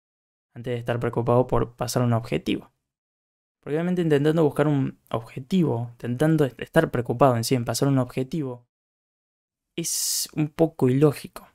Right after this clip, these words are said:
Pues si nosotros llegamos a este punto en el que estamos comprando, eh, estamos pagando una fase de desafío para una empresa de fondeo, significa que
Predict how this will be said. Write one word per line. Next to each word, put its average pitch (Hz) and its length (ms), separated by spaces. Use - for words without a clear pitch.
Pues 131 120
si 143 60
nosotros 165 340
llegamos 151 320
a 147 40
este 139 160
punto 156 300
en 123 60
el 120 80
que 120 60
estamos 143 320
comprando, 120 760
eh, 117 160
estamos 120 320
pagando 120 640
una 127 580
fase 123 420
de 113 400
desafío 117 600
para 113 120
una 113 140
empresa 117 320
de 117 60
fondeo, 131 380
significa 123 580
que 123 260